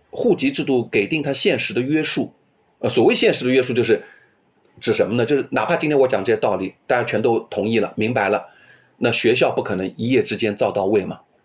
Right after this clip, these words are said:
我轨道交通也不可能明天就天上掉下来嘛，所以它有一个时间的滞后性。那么在这个阶段里面呢，如果完全把户籍制度一下全放开，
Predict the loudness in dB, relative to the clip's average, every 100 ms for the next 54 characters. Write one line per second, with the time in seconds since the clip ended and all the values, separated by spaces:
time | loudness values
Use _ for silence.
0 | _ 0 4 4 2 2 2 2 2 0
1 | -2 -2 -2 -2 -4 -2 -2 2 2 0
2 | -8 -20 -8 -2 0 2 0 2 0 -2
3 | -4 -8 -20 -12 -6 0 2 4 2 0
4 | 0 0 0 0 -2 2 2 0 -2 -2
5 | 2 2 2 2 4 4 2 0 -2 0
6 | -2 -4 -12 -20 -2 2 4 4 2 0
7 | -2 -2 -2 -2 -2 -2 -4 -2 -2 -2
8 | -4 -4 -4 -4 -8